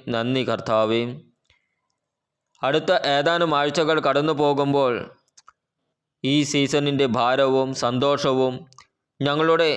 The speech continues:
ഹൃദയത്തിൽ നിലനിർത്താൻ ഞങ്ങളെ സഹായിക്കണമേ. അങ്ങയുടെ ആത്മാവിൻ്റെ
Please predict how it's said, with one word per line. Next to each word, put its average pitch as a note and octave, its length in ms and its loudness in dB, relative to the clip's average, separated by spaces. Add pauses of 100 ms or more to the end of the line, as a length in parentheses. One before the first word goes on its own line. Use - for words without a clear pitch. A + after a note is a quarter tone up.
(160)
ഹൃദയത്തിൽ C#3+ 720 0 (380)
നിലനിർത്താൻ C3 760 0 (840)
ഞങ്ങളെ B2+ 360 0
സഹായിക്കണമേ. A2+ 840 -2 (680)
അങ്ങയുടെ C3+ 460 0 (120)
ആത്മാവിൻ്റെ C3+ 720 0